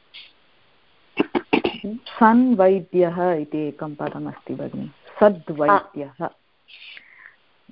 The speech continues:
Speaker 2: आ, तत्र,
Speaker 1: तदपि
Speaker 2: तत्र, आ, तत्र किं, उम्, कथं तथा भवति भगिनि? सन् इत्युक्ते शत्रन्तरूपं।
Speaker 1: हम्म। शत्रन्तरूपम्, आम्। हम्म।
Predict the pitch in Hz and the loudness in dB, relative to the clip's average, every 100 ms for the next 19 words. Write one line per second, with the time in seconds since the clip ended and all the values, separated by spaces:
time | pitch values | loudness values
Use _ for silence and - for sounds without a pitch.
0 | 175 190 202 175 143 165 226 294 180 185 | 0 2 4 2 -2 2 0 0 -4 -2
1 | - 190 - - 220 180 - 247 240 294 | -2 -2 -8 -10 -8 -8 -2 -2 -2 -6
2 | 175 277 311 320 285 - 226 214 202 196 | -8 -8 -6 -6 -8 -10 -10 -10 -10 -10
3 | 202 - - - - 208 208 294 277 233 | -10 -12 -16 -20 -4 0 0 0 -2 -6
4 | 220 220 208 202 180 185 190 277 403 - | -2 -2 0 -4 -8 -10 -6 -8 -6 -2
5 | 226 320 - 302 233 302 302 226 269 302 | -2 0 -4 -6 -4 -4 -2 -4 2 2
6 | 294 185 165 165 127 - - 135 139 127 | 2 -6 -8 -10 -12 -12 -14 -12 -12 -14
7 | 64 - - - - 175 160 - _ _ | -18 -20 -18 -10 -8 -6 -8 -12 _ _
8 | - - - - - - _ - - - | -20 -16 -16 -18 -20 -20 _ -16 -16 -6
9 | 185 208 190 175 151 151 131 143 165 - | -2 2 2 2 0 -4 -6 -8 -8 -6
10 | 160 151 175 - _ _ 170 | -4 -4 -8 -16 _ _ -8